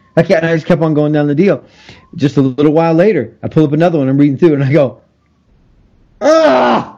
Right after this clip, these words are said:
Oh, man.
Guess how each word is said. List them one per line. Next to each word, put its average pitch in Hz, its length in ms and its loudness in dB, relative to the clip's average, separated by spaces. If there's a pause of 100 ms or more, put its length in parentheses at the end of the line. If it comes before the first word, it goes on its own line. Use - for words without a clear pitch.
(500)
Oh, 202 680 0
man. 185 1040 -2